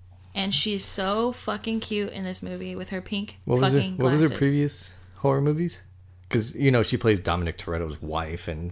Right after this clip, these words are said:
Speaker 2: Fast and Furious. <laughs>
Speaker 1: Yes, where she's beautiful. But she was also in Texas Chainsaw Massacre Remake.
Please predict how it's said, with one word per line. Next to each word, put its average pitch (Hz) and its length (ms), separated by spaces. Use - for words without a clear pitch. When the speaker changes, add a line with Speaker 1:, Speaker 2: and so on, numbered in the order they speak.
Speaker 2:
Fast - 340
and 78 100
Furious. 82 600
<laughs> 170 60
Speaker 1:
Yes, 208 580
where 208 120
she's 202 260
beautiful. 196 460
But 196 180
she - 160
was 233 160
also 226 640
in 208 360
Texas 202 380
Chainsaw 202 340
Massacre 190 360
Remake. 220 480